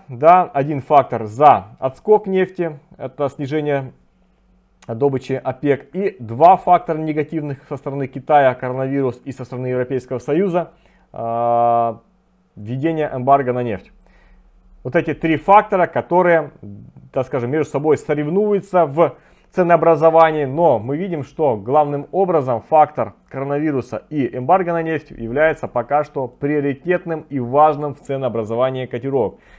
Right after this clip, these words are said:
И эти факторы два превышают, так скажем, единственный фактор, который дал отскок на котировках нефти, и мы видим, что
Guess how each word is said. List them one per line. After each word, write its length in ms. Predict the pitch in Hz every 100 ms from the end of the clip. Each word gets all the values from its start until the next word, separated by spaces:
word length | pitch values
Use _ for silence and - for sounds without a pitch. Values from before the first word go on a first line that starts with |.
| -
И 320 | 156 131 - -
эти 260 | 143 143
факторы 480 | 131 160 180 180 170
два 420 | 156 165 170 147 _ _ -
превышают, 680 | 139 127 127 147 151 156
так 120 | 139 131
скажем, 380 | 139 127 123 - _ _
единственный 600 | 123 139 143 - 131 110
фактор, 500 | - 170 165 165 175
который 460 | - 131 156 143 - - _
дал 400 | 120 135 151 147
отскок 460 | 139 - - 165 -
на 220 | 147 143
котировках 500 | 143 151 147 - -
нефти, 420 | 147 143 - 131 -
и 80 | 127
мы 160 | 139
видим, 240 | 147 175 151
что 300 | - 117